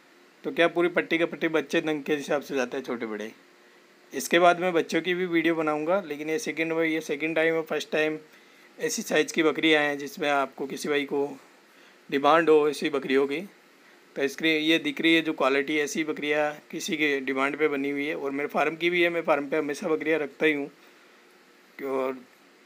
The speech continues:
आ, किसी भाई को चाहिए ऐसी बकरियाँ तो आप स्क्रीन पे दिए है ना मेरा नंबर, इससे कॉन्टैक्ट कर लीजिए,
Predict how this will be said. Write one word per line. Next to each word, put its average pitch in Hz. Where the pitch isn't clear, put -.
आ, 127
किसी 156
भाई 160
को 165
चाहिए 160
ऐसी 165
बकरियाँ 160
तो 165
आप 151
स्क्रीन 170
पे 175
दिए 147
है 170
ना 175
मेरा 147
नंबर, 147
इससे 160
कॉन्टैक्ट 151
कर 139
लीजिए, 113